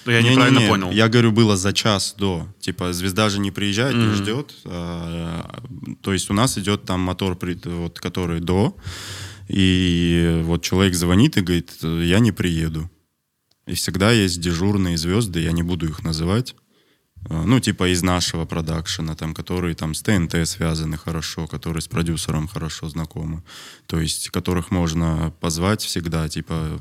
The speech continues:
Speaker 1: Чтоб не
Speaker 2: поддержи.
Speaker 1: потерять деньги на мотор, на
Speaker 2: Ну да, деньги, время. Там же ребята сидят, бывает, по четыре, под,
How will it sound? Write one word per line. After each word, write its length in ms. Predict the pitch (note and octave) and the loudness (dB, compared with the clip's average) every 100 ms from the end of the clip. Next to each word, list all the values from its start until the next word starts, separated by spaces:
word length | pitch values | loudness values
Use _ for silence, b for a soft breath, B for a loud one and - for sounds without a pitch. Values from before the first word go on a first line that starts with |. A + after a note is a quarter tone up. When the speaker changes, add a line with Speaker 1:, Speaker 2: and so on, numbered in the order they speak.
| - | -4
Speaker 1:
Чтоб 120 | F2 | -2
не 60 | G2+ | 2
Speaker 2:
поддержи. 180 | F#2 F2+ | 2 2
Speaker 1:
потерять 360 | E2 G2+ F#2+ | 2 4 2
деньги 300 | F2+ F#2 F2 F2 | 0 -2 -2 -4
на 120 | F2 | -4
мотор, 340 | E2+ E2 F2 E2+ A#2 | -6 -8 -10 -10 -12
на 120 | - G2+ F#2 G2 G#2 _ - | -10 -10 -10 -12 -16 _ 2
Speaker 2:
Ну 320 | D#3 G3+ F3+ | 6 6 6
да, 320 | G#2+ A2 C#3 B B B | 6 4 2 B B B
деньги, 400 | F2 F#2+ A#2 G2 | 4 6 6 4
время. 560 | E2 F2+ G#2+ G#2 E2 - B B B - | 4 6 6 4 0 -6 B B B -4
Там 160 | F#2 F2+ | 0 2
же 100 | F#2 | 2
ребята 360 | F2+ A2 A#2 | 4 4 2
сидят, 420 | - E2+ F#2 F2 - | -2 -2 0 -2 -6
бывает, 380 | E2 E2+ E2 | -4 -2 -2
по 180 | - E2 | -2 -4
четыре, 480 | D#2+ - - F2 E2+ | -2 -4 -4 -2 -2
под, 220 | - D#2 | -4 -8